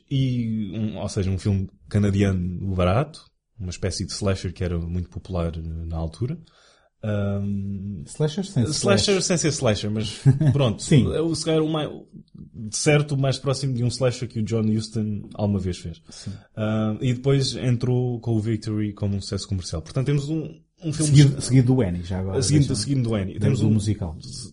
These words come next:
Speaker 1: um filme, ah, um filme completamente esquecido, no meio de uma sanduíche com uma crosta que teve aplausos críticos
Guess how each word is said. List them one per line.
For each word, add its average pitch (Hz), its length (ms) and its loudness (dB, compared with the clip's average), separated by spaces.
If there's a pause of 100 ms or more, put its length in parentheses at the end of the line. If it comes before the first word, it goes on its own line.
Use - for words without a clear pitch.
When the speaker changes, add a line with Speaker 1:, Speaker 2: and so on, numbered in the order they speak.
(100)
Speaker 1:
um 143 140 -6
filme, 147 540 -2 (1400)
ah, 113 480 -2 (160)
um 127 60 -14
filme 131 160 -2
completamente 135 420 -2
esquecido, 143 800 -2 (920)
no 135 180 0
meio 139 280 4
de 131 60 -6
uma 131 120 -2
sanduíche 127 680 -4 (180)
com 113 520 -2
uma 113 160 0
crosta 117 440 -2 (920)
que - 80 -20
teve 117 160 0
aplausos 110 340 0
críticos 139 600 -4